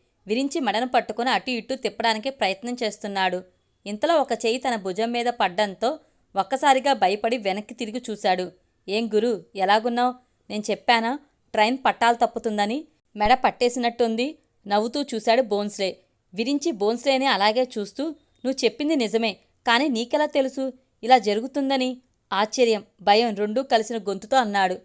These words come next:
"చెప్పానుగా గురు, మాకు తెలిసిపోతాయి" అని. "అయినా ఇక్కడెందుకు గురు, దగ్గరలో మా ఇల్లు ఉంది, అక్కడికి వెళ్ళి రెస్ట్ తీసుకుందాం. పైగా నీకు కథ చెప్తా అని మాట కూడా ఇచ్చాను. పద గురు."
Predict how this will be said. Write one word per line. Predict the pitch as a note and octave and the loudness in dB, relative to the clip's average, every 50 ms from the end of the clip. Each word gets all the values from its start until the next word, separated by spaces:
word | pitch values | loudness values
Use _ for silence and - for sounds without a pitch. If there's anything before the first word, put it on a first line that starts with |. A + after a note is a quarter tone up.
| _ _ _ _ _ - - - | _ _ _ _ _ -10 -6 -6
"చెప్పానుగా | G#3 G#3 - C4 C4 C4+ C4 | -4 2 4 4 4 6 4
గురు, | B3+ G3+ G#3+ G3+ G3+ F#3 F3 _ _ _ _ - | 2 2 2 -2 -2 -2 -6 _ _ _ _ -4
మాకు | A#3 A#3 C4+ | -4 -4 -4
తెలిసిపోతాయి" | - - G#3+ G3+ G#3 - - - C4 B3 B3+ B3+ A#3+ A#3+ | -2 -2 -2 -2 -2 -4 0 2 2 4 6 6 6 6
అని. | B3 A3+ G3 G3 F#3+ F3+ _ _ _ _ _ _ _ - | 6 4 2 0 -6 -10 _ _ _ _ _ _ _ -4
"అయినా | F#3 F#3+ G#3+ C4+ D#4+ | -4 -2 0 0 0
ఇక్కడెందుకు | C#4+ - - - B3 B3 A#3 A#3+ C4 - A3 | -2 -2 0 2 2 2 2 0 -6 -8 -6
గురు, | G3 G#3+ G#3 G3+ F#3+ F3+ - _ _ _ _ - | -4 0 0 0 0 -2 -6 _ _ _ _ -4
దగ్గరలో | G3+ G3 F3+ A#3+ C4+ D4 D#4 | -4 -4 0 0 2 4 4
మా | D4+ B3+ G3+ | 4 2 0
ఇల్లు | G3+ G#3 A3 B3+ | 0 0 -2 -2
ఉంది, | A#3+ A3+ G3+ F#3 F#3 F#3 - _ _ _ _ - | -2 -2 -4 -4 -6 -8 -8 _ _ _ _ -6
అక్కడికి | G#3 - B3+ A#3+ A#3 | -2 -2 -2 -2 -2
వెళ్ళి | A#3 G#3 G#3+ B3+ C#4+ | -2 -2 0 0 0
రెస్ట్ | A#3+ G#3 G#3 - | 0 -2 -2 -4
తీసుకుందాం. | - B3 A3+ - - - G#3 G3 F#3 F#3+ F#3 F3+ _ _ _ _ _ _ - | -8 -8 -8 -8 -8 -8 -8 -4 -2 -4 -4 -4 _ _ _ _ _ _ 2
పైగా | A3 G#3 G#3+ A#3+ D4 | 2 4 6 4 4
నీకు | D#4 C4+ A#3+ B3+ C4 | 4 2 0 -4 -2
కథ | - A3 G3 G#3+ A3+ - | 0 2 2 2 2 0
చెప్తా | B3 A#3+ - - B3 A3+ | -4 -4 -2 0 0 2
అని | G3+ F#3+ A3+ | 2 0 -2
మాట | C4+ B3 G3+ F#3+ G3 G3 | -2 -2 -2 -2 -2 -2
కూడా | A#3+ - B3+ B3+ | -2 0 0 0
ఇచ్చాను. | C4+ A#3 - - - A3 G3 F#3+ F#3+ F#3 - _ _ _ _ _ - | 0 0 -2 -2 2 2 2 2 0 -6 -10 _ _ _ _ _ -2
పద | G#3 G3 A3 | 0 2 2
గురు." | A3 A3 G#3+ G3 F#3+ F#3 | 2 2 2 0 0 -4